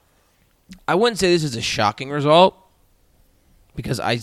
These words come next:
I thought Cleveland's defense would be a lot better. But, man, oh, man, without that offensive, I avoided Nick Chubb in every single fantasy draft, and he still had seventy yards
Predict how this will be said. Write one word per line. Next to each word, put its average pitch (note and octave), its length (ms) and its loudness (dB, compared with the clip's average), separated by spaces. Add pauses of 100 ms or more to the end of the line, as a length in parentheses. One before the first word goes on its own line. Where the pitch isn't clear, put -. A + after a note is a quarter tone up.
(120)
I A2+ 160 -2
thought B2+ 320 0
Cleveland's B2 420 -6
defense A#2+ 360 -6
would B2 100 -6
be C3 120 -2
a A#2+ 80 0
lot B2 200 -2
better. D#3 380 0 (600)
But, C3 300 -4 (220)
man, B2 320 -6
oh, C3 100 -2
man, G#2+ 440 -4 (1000)
without A#2+ 240 -2
that B2+ 120 2
offensive, B2 420 0
I C3 160 4
avoided D3 480 0
Nick C#3 220 -8
Chubb C3+ 340 -2
in A2+ 120 -6 (120)
every C3 440 -6
single B2 280 -4
fantasy A2 340 -6
draft, F#2 380 -8 (340)
and B2+ 120 -8
he C3 60 -4
still C#3 160 0
had B2 120 2
seventy A2+ 300 -4
yards F#2 380 -8